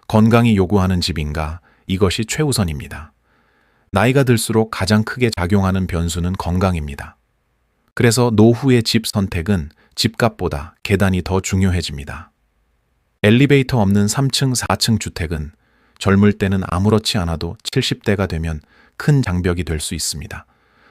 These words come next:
또한 병원과의 거리도 중요합니다. 아플수록 길은 더 멀게 느껴집니다. 거리가 십 분 차이일 뿐인데 그 십 분이 몸과 마음에 주는 부담은 크게 다르죠. 따라서 노후의 거주지는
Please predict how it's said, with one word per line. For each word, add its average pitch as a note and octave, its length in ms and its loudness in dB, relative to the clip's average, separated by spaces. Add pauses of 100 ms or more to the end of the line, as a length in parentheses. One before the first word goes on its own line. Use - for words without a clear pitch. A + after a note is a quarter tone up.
(140)
또한 G#2+ 300 4
병원과의 F#2+ 600 2
거리도 F2 420 -4
중요합니다. D#2+ 720 -6 (500)
아플수록 A2 600 0
길은 G#2 340 0
더 F#2+ 240 0
멀게 F2+ 300 0
느껴집니다. D2+ 720 -8 (760)
거리가 G#2+ 300 2
십 - 200 -4
분 C3+ 140 2
차이일 G#2+ 380 0
뿐인데 E2 500 -6 (420)
그 - 120 0
십 - 260 -2
분이 G#2 320 -2 (240)
몸과 G2 420 4
마음에 F2 380 0
주는 E2+ 280 -4
부담은 F2+ 420 -2 (100)
크게 - 280 -4
다르죠. - 500 -8 (600)
따라서 A#2+ 340 2
노후의 G2 480 4
거주지는 F2+ 640 -6